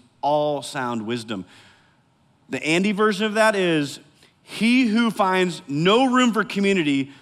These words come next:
seeks his own desires, and he is a fool." That's how I read that. Is with community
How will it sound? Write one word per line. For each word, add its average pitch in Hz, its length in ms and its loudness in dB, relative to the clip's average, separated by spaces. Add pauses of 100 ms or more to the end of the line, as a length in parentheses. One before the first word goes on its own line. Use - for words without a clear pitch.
seeks 196 340 -2
his 170 160 0
own 185 160 4
desires, 147 680 0 (200)
and 131 120 -4
he 151 120 2
is 127 100 -2
a 104 40 -12
fool." - 440 -8 (1080)
That's 185 180 -4
how 175 140 0
I 160 80 4
read 143 220 0
that. 90 200 -8 (1700)
Is 151 160 -2
with 170 220 -2
community 170 800 0